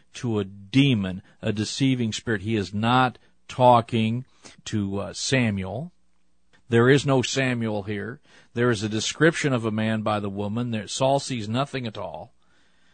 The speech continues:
And then the woman, as if Samuel, Saul perceived that it was Samuel. It didn't say, "It is Samuel." It wasn't Samuel. Saul perceived it was Samuel and stooped his face to the ground and bowed himself.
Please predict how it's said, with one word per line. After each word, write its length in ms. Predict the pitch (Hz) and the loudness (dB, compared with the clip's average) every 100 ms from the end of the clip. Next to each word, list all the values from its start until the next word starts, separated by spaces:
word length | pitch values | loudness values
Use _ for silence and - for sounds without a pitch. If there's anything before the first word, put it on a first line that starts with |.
| _ _ - | _ _ -2
And 480 | 123 117 110 107 - _ _ _ | 2 4 2 0 -8 _ _ _
then 220 | 107 143 160 | 0 2 2
the 100 | 127 | 2
woman, 560 | 139 143 104 123 170 - _ _ _ - | 2 2 0 -2 -6 -12 _ _ _ 0
as 280 | 117 113 131 | 2 4 4
if 360 | 127 - - _ _ | 2 0 -16 _ _
Samuel, 720 | - 143 139 107 92 92 120 - _ _ _ _ _ _ | -2 4 4 4 -4 -8 -10 -16 _ _ _ _ _ _
Saul 300 | - 147 143 | -2 4 4
perceived 520 | - 113 - 196 196 | 2 -2 0 0 0
that 100 | 110 | -2
it 60 | 98 | -4
was 160 | 98 - | -8 -10
Samuel. 440 | 104 95 92 95 | -10 -10 -12 -14
It 80 | 104 | -10
didn't 180 | 117 107 | -8 -2
say, 180 | 123 | 0
"It 80 | 110 | 2
is 160 | 143 131 | 2 2
Samuel." 440 | 117 104 104 135 | -2 -6 -4 -4
It 60 | 123 | 4
wasn't 340 | 165 151 110 | 4 4 2
Samuel. 460 | - 101 92 87 76 _ _ _ _ | -8 -10 -10 -16 -18 _ _ _ _
Saul 260 | - 123 | -2 0
perceived 480 | - 110 - 170 156 | 0 -4 0 0 2
it 60 | 123 | 0
was 140 | 110 | -2
Samuel 520 | - 110 101 107 120 | -4 -6 -4 -6 -4
and 160 | 104 101 | -6 -6
stooped 400 | - - 190 - | -6 -4 -4 -4
his 160 | 127 - | -8 -6
face 320 | 135 135 - | -4 -4 -4
to 60 | |
the 80 | 107 | -12
ground 380 | 101 104 101 110 | -10 -6 -4 -4
and 100 | 101 | -2
bowed 260 | 123 123 110 | 2 2 2
himself. 560 | 92 - 85 71 - | -4 -12 -14 -16 -20